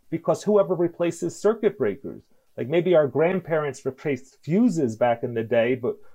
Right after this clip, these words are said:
you don't normally go and replace a circuit breaker unless there's some other problem." So then based on, on that, my report and my analysis of, of all this, and then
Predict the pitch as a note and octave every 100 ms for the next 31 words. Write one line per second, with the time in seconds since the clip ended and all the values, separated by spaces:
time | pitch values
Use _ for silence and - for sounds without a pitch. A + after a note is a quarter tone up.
0 | _ - D3+ F3+ F3 E3+ E3 D#3+ D3 E3
1 | D#3 D#3 D3 E3+ D3 - - - G#3 A3
2 | D#3 C#3+ B2+ B2+ C3 C3+ C#3 - B2 -
3 | E3 D3 C3+ A#2 - D#3 F#3+ B2 F#2+ -
4 | - _ _ _ _ - - E3+ D3+ D3
5 | C#3 F#3+ F#3 F3 D#3+ D3 D3+ D3 C3 D#3+
6 | E3+ D#3 C#3+ C#3 C#3 - F3 E3+ C#3+ C#3
7 | C3 C#3 D3+ E3 E3 - C#3 - C3 B2
8 | C3 C#3+ C3+ C#3 C#3+ C#3+ B2+ C#3 C3+ B2+